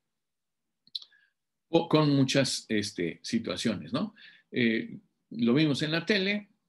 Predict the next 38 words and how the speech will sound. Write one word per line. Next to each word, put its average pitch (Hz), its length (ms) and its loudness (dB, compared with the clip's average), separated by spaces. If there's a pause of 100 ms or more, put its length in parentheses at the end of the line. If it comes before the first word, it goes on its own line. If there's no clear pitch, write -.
(160)
alguien 127 300 0
lo 113 60 0
empezó 117 300 -4
a 143 40 -2
usar, 208 460 0 (380)
este, 104 400 -6 (340)
es 139 260 -4
algo 123 220 0
de 113 80 0
lo 107 120 -4
que 101 160 -2
todo 135 240 0
el 127 60 0
mundo 127 160 0
está 147 160 -4
hablando 190 540 -4 (400)
y, 196 340 0 (380)
eh, 123 180 0
eh, 98 420 -4
de 110 180 0
repente, 156 640 0
pues, 123 340 0
se - 200 0
adopta, 95 440 -2
¿no? - 240 -6 (540)
En 127 100 6
el 131 40 8
momento 165 340 4
en 156 80 -4
que 131 180 4
yo 139 100 6
estoy 147 500 2
grabando 123 540 2
esto, 151 420 -4
estamos 117 480 0
en 92 120 -6
plena 110 320 0
pandemia, 165 540 0